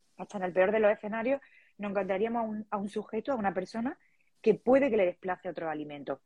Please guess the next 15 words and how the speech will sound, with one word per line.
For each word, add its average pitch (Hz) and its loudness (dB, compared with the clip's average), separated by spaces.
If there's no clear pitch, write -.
Por 185 10
eso, 254 8
ante 185 2
la 180 4
pregunta, 208 0
mi 202 -4
respuesta 175 -6
corta 185 -4
es, 165 -6
la 165 -8
fruta 190 0
no 185 -4
daña 160 -4
tu 147 -10
salud. 143 -10